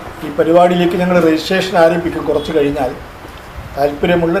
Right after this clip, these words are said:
രണ്ട് മൂന്ന് ദിവസവും ഫുള്ളായിട്ട് നിൽക്കാൻ താല്പര്യമുള്ള ആളുകളെ പങ്കെടുപ്പിക്കും. പിന്നെ ഒരു വളരെ കനപ്പെട്ട ഒരു സൊവനിയർ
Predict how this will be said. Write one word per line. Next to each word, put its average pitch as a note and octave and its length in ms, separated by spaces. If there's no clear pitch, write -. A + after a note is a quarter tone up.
രണ്ട് E3 180
മൂന്ന് E3+ 220
ദിവസവും E3 360
ഫുള്ളായിട്ട് D#3 420
നിൽക്കാൻ D#3 320
താല്പര്യമുള്ള D3 460
ആളുകളെ D3 280
പങ്കെടുപ്പിക്കും. C3+ 520
പിന്നെ D3+ 300
ഒരു D#3+ 80
വളരെ E3+ 260
കനപ്പെട്ട E3+ 380
ഒരു E3 160
സൊവനിയർ E3 460